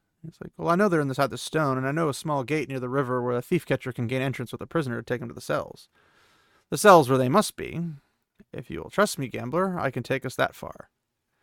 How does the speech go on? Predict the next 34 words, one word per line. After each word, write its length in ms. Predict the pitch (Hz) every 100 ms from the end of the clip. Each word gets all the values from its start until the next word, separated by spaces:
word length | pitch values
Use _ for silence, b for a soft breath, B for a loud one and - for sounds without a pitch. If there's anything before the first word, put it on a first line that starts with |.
| _ -
What 100 | 147
happens 320 | 151 127 113
after 340 | 160 160 - 120
that 180 | 110
is 100 | 127
up 100 | 127 -
to 60 |
chance. 500 | - 220 - - - -
Perhaps 300 | 123 170 -
your 100 | 147
luck 200 | 143 -
will 260 | 156 156 151
bring 140 | 165 170
us 100 | -
out 100 | 254
again 220 | - 98
alive." 560 | 151 202 - - - _ _ _ _ _ _ _ _ _ _ _
Matt's 320 | 143 139 -
like, 220 | 131 127 -
"Well, 160 | 143
I've 120 | 143 175
always 200 | 233 123
been 140 | 127
lucky." 260 | 85 - - B
Now, 120 | 156
I'd 20 | 156
like 120 | 170
to 60 |
point 160 | - 160
out, 140 | 127 - B
this 180 | 135 -
is 80 | 117
not 220 | 131 127
true. 360 | - 131 135